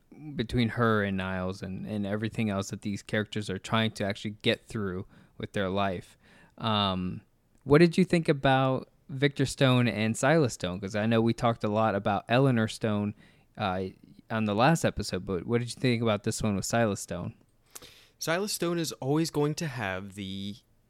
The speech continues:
Speaker 2: the idea, and I'm never gonna waver from this, he's always going to have the idea of the parental figure of, "I brought you into this world, I can take you out," and it's always going to be that,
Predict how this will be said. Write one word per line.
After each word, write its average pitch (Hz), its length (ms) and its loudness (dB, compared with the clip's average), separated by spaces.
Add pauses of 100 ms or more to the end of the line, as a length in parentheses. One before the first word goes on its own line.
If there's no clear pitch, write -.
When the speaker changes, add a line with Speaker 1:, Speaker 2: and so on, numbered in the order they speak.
(240)
Speaker 2:
the 101 560 -6 (140)
idea, 104 460 -4
and 104 120 -2
I'm 147 120 0
never 185 180 -2
gonna 139 180 0
waver 139 280 -2
from - 160 -16
this, - 140 -8
he's 123 180 -4
always 170 260 -4
going 151 200 -4
to 120 100 -2
have 120 360 -2
the 104 140 -4
idea 110 460 -2
of 90 640 -8
the 104 160 -10
parental 117 400 -4
figure 117 400 -6
of, 90 160 -6
"I 95 80 -2
brought 98 280 -6
you 107 100 -6
into 104 140 -6
this 98 180 -10
world, 98 140 -6
I 92 60 -4
can 95 140 -12
take - 260 -12
you 92 140 -6
out," 135 280 -4
and 92 140 -10
it's 101 140 -8
always 117 340 -2
going 110 300 -4
to 110 120 -10
be 120 320 -8
that, 95 440 -6